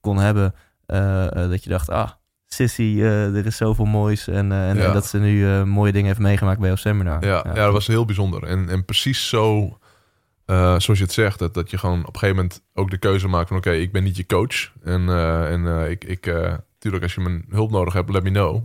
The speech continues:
Speaker 2: En dat liet ze nat-, natuurlijk nooit weten, totdat
Speaker 1: Ja.
Speaker 2: ze op een gegeven moment belde, twee maanden geleden, zo van, "Ja, ik, eh, ik ga het allemaal anders doen en ik ga je echt gebruiken en ik heb je echt je hulp nodig." Ik denk, "Wauw, dit is echt huge." En,
Speaker 1: Ja.
Speaker 2: en ja,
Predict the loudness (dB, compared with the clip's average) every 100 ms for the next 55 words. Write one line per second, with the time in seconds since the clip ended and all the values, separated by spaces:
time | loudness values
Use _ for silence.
0 | -4 -2 -2 -2 -6 -6 -4 -4 -4 -4
1 | -4 -8 -10 -4 -2 0 0 2 2 2
2 | 0 -4 -4 0 2 2 0 0 0 0
3 | 0 2 2 2 -2 -6 -14 -2 0 0
4 | -2 -2 -2 -2 -4 -4 0 0 -2 -12
5 | _ _ _ _ _ _ _ _ -4 -2
6 | 2 4 4 4 2 -4 _ _ _ _
7 | _ -6 -2 0 2 2 2 2 2 2
8 | 2 0 -2 -2 2 2 2 2 0 2
9 | 2 2 2 0 0 -2 0 4 4 2
10 | -2 -2 -2 -2 -4 -4 -4 -6 -12 -8
11 | -6 -4 -4 -4 -6 -10 -14 _ 2 4
12 | 4 -2 -2 -2 -6 -12 _ _ _ _
13 | 2 2 2